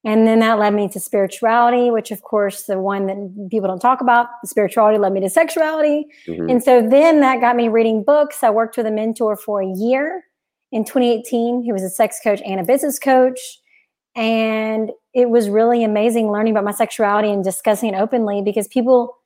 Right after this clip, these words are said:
Speaker 1: you know, I forget, because now I've been doing this for so long,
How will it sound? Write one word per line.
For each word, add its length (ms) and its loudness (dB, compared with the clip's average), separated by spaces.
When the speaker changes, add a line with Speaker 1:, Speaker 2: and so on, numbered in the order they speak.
Speaker 1:
you 100 4
know, 140 6
I 160 2
forget, 500 2
because 260 -2
now 220 -2
I've 80 -4
been 120 -4
doing 220 0
this 140 -4
for 100 -6
so 160 -2
long, 280 -2